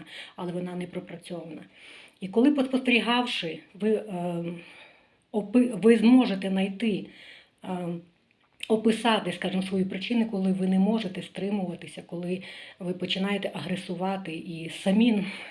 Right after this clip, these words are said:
скажімо, дивуєтеся від того, чому ви так робите, оце вже перший крок іде до зцілення. Ви усвідомили, це відбувається. А тепер, а що робити?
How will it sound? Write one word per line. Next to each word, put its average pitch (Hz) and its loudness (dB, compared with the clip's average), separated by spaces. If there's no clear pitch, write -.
скажімо, 190 0
дивуєтеся 185 0
від 185 -6
того, 202 -2
чому 190 -4
ви 180 -6
так 170 -8
робите, 214 -4
оце 247 2
вже 196 -2
перший 196 -8
крок 240 0
іде 185 -2
до 185 -4
зцілення. 175 -4
Ви 190 0
усвідомили, 185 -4
це 190 0
відбувається. 180 -2
А 190 -4
тепер, 190 -2
а 175 0
що 233 -2
робити? 185 -4